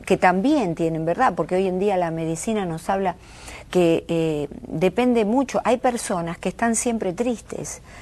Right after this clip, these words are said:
no, hay personas que están siempre melancólicas y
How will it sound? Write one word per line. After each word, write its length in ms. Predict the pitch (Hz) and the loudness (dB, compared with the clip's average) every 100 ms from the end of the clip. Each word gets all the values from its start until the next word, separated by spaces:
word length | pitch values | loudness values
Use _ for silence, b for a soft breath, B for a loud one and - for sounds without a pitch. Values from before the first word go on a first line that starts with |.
| B - | B -4
no, 80 | 180 | 0
hay 100 | 175 | 2
personas 360 | 208 202 247 233 | 0 2 0 0
que 80 | |
están 220 | 196 180 180 | -2 -2 0
siempre 340 | 220 202 196 | 0 0 0
melancólicas 1000 | 170 156 165 165 170 151 - - - - B B B - | -2 -2 -2 2 2 0 -6 -8 -8 -10 B B B -2
y 240 | 196 196 | 2 4